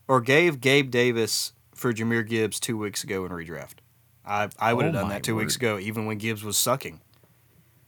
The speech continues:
Speaker 2: Yeah.
Speaker 1: Like, Gabe Davis, he will give you some big weeks, but then he will do like he did this past week and have one catch.
Speaker 2: That's ex-, I mean,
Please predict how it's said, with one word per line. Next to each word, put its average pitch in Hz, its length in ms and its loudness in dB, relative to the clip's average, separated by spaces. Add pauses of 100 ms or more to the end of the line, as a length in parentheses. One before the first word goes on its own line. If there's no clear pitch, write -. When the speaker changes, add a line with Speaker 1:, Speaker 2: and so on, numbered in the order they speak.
(280)
Speaker 2:
Yeah. 117 540 4 (260)
Speaker 1:
Like, 117 200 0
Gabe 160 260 8
Davis, 143 680 6 (760)
he 196 180 6
will 202 340 10
give 190 300 6
you 175 140 2
some 143 280 0
big 127 200 4
weeks, 120 400 -2 (320)
but 143 160 4
then 185 160 8
he 175 140 4
will 170 140 4
do 165 200 4
like 160 140 4
he 165 80 -4
did 147 160 0
this 139 120 0
past 135 300 2
week 127 140 -2
and 127 100 -2
have 107 100 0
one 107 140 -2
catch. - 320 -10 (1400)
Speaker 2:
That's 135 240 6
ex-, 107 220 -2
I 135 80 4
mean, 135 260 4